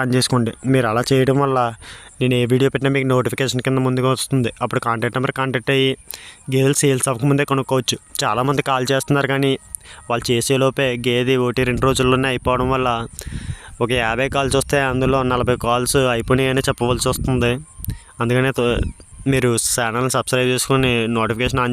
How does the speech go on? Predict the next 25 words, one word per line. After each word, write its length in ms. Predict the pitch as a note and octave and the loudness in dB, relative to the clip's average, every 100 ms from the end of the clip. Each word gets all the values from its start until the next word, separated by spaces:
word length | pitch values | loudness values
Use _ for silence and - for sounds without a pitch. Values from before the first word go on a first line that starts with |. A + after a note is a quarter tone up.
| B2 | 0
చేసుకుంటే 400 | - B2+ B2 A#2+ A2 - - - - - - B2+ | 0 0 0 -2 -4 -10 -16 -18 -18 -20 -4 0
మీరు 160 | B2 A#2+ - | 2 0 0
త్వరగా 280 | A2 A2+ B2+ | -2 0 -2
అయితే 260 | B2+ - C3 B2 B2 | -2 -2 -2 -2 -2
కాల్ 160 | A2 A2 | -2 0
చేయడానికి 340 | A#2+ A#2+ A#2 A#2+ | 0 0 0 -2
ఉంటుంది. 300 | A2+ A#2 A#2 A#2 - - - - B2 | -2 -2 -2 -4 -12 -20 -20 -8 -4
దగ్గరలో 340 | A2 B2 B2+ B2+ | -2 0 0 0
ఉంటే 100 | C3+ | -2
కొనుక్కోవడానికి 520 | B2 A#2 B2 B2 B2+ A#2+ | -2 -2 -2 -2 -2 -2
కూడా 180 | B2 B2 B2 | 0 0 -2
మీకు 140 | A#2 | -2
నచ్చితే 320 | A2+ - - A#2 A2 G#2+ - - - C3 | -4 -4 -2 -2 -2 -6 -10 -10 -10 -4
వీలుంటుంది. 480 | B2 A#2+ A#2 A2 G2+ - - - - - - - - - - - | -2 0 -2 -6 -8 -10 -12 -12 -10 -6 -6 -6 -8 -8 -8 -4
ఓకేనా 220 | B2+ B2+ C3 | -2 -2 -2
ఫ్రెండ్స్? 280 | C3 B2 - - - - - - | -2 -4 -8 -10 -8 -8 -6 -4
అలాగే 200 | A2 A#2+ B2+ | -2 -2 -2
రెండో 220 | A#2+ B2+ C3 | -2 0 0
గేదె 240 | C3 C3 C3 B2 | 0 0 0 2
వీడియో 240 | A#2 B2+ B2+ | 2 2 2
అయితే 200 | A#2+ C3 A#2+ | 0 0 0
ఇదే. 200 | B2 A#2+ - - - - - - - - | 0 -2 -4 -2 -2 -2 -4 -4 -4 -4
ఇది 120 | A#2+ B2+ | -2 0
వచ్చి 260 | - D3 C#3 B2 B2 A2+ - - - - - - - - - - - - - - - - | 0 0 0 0 0 0 0 0 -8 -12 -10 -10 -10 -12 -14 -12 -10 -10 -10 -10 -14 -4
పూటకి 380 | B2 A#2+ C3 | -2 0 0